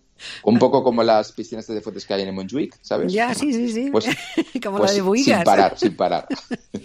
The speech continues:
Speaker 2: Bueno, pues <laughs> mira, ¿ves? Ya tenía sus curiosidades. El, eh, forma parte de la Ruta de la Seda, em, tiene una,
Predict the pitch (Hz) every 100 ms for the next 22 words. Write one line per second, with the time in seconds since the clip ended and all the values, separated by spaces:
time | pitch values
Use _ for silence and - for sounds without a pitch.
0 | - - - 247 - _ _ _ _ -
1 | - 214 233 226 220 294 - 214 196 -
2 | 254 196 185 233 - 175 285 180 160 170
3 | 175 160 151 165 170 156 160 196 208 160
4 | 151 156 147 - - - - 165 160 151
5 | 180 190 180 175 185 180 170 180 170 165
6 | 175 233 240 269 277 294 277 - 190 175
7 | 165 160 160 151 143 139 - 214 196 185
8 | 185